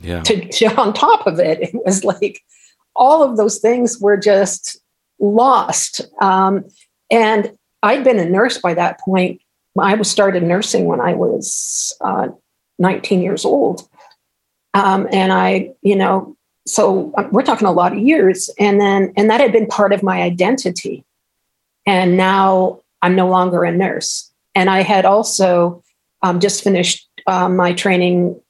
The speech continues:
Speaker 2: to be a nurse psychotherapist.
Speaker 1: Hmm.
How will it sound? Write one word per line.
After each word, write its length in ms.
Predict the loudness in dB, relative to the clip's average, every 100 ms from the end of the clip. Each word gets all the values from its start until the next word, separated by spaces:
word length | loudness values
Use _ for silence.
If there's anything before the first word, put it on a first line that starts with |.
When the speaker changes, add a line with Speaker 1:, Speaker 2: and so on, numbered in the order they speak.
| _
Speaker 2:
to 120 | -2
be 320 | 2 2 2 0
a 160 | 0 2
nurse 320 | 2 0 0
psychotherapist. 1120 | 0 0 -2 0 2 2 0 -8 -6 -6 -8 -18 _
Speaker 1:
Hmm. 200 | -14 -14